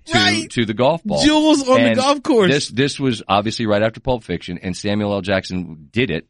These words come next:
Speaker 1: And, and, and keep in mind, A, the Golf Channel is this big,
Speaker 2: Right.
Speaker 1: itty bitty bitty. I'm nobody. I'm just some guy that works there.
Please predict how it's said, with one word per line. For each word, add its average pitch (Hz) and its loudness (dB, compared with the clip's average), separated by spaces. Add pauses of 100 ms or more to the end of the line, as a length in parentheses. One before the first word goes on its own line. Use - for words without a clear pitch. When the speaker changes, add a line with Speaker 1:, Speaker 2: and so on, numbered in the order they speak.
Speaker 1:
And, 92 -4
and, 110 -2
and 107 -6
keep 202 -6
in 160 -4
mind, 117 -2
A, 107 0 (240)
the 98 -8
Golf 139 0
Channel 107 -2
is 76 -10
this - -6
big, 73 -6 (200)
Speaker 2:
Right. 104 2
Speaker 1:
itty 107 0
bitty 110 2
bitty. 73 -4 (340)
I'm 117 2
nobody. 90 0
I'm 90 -2
just 95 -6
some 92 -4
guy 80 -2
that 90 -6
works 82 -8
there. 67 -10